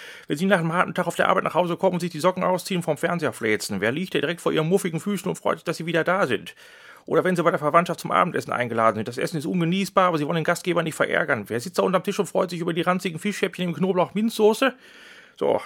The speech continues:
der Hund an sich, das ist eine feste Konstante im Familienleben. Vater, Mutter, ein Dreiviertel Kinder und ein Hund.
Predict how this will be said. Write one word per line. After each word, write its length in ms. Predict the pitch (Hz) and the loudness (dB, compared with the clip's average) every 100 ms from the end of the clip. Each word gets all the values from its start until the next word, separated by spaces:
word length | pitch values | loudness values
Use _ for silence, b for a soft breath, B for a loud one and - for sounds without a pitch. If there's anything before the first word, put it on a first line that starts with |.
| - | 0
der 120 | 156 156 | 2 6
Hund 280 | 254 - | 6 4
an 160 | - 180 | 0 2
sich, 340 | 170 123 - - | 0 0 -6 -10
das 140 | 151 | -6
ist 140 | 190 | -2
eine 160 | - 135 | 0 0
feste 240 | 190 180 | -2 -4
Konstante 540 | - 147 - 165 190 - | -4 -6 2 2 4 0
im 80 | 143 | -2
Familienleben. 880 | 127 165 185 180 175 185 202 208 - - | -2 0 0 2 2 2 0 -2 -6 -6
Vater, 380 | 180 185 190 | -4 2 4
Mutter, 400 | 175 196 196 185 | 4 2 2 2
ein 140 | - 170 | 4 2
Dreiviertel 340 | 165 180 165 | 0 0 0
Kinder 500 | 151 185 190 180 170 | 0 -2 4 4 4
und 200 | - 180 | 0 0
ein 120 | 117 | 2
Hund. 380 | 135 196 226 - | 2 2 0 -2